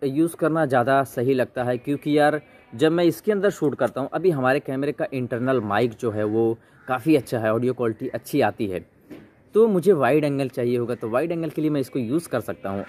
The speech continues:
अगर मैंने ऐसा कर दिया, समझ लो ऐसा, ठीक, और मैंने यहाँ पर mobile लगा दिया और इसको इस तरीके से यूज़ कर लिया, तो काफ़ी लंबा हो जाता है, मैं काफ़ी ज़्यादा wide angle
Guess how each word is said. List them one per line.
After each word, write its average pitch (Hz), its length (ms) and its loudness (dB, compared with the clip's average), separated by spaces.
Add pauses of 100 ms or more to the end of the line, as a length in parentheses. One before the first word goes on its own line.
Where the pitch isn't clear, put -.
अगर 107 200 0
मैंने 113 300 -2
ऐसा 107 320 -2
कर 107 160 -4
दिया, 98 240 -4
समझ 95 320 -8
लो 107 220 -4 (800)
ऐसा, 101 360 -4 (1000)
ठीक, 131 240 -6 (760)
और 123 140 2
मैंने 143 240 0
यहाँ 143 160 0
पर 139 120 -2
mobile 123 320 0
लगा 131 240 2
दिया 123 320 -4 (120)
और 113 120 -2
इसको 135 300 -8
इस 160 180 -6
तरीके 120 280 -2
से 110 140 -8
यूज़ 113 160 -2
कर 127 100 -4
लिया, 120 140 0
तो 147 80 -4
काफ़ी - 300 -4
लंबा 107 280 0
हो 110 80 -4
जाता 101 240 -4
है, 107 60 -2
मैं 110 160 -4
काफ़ी 127 400 -6 (380)
ज़्यादा 127 300 4
wide 110 320 2
angle 113 280 -2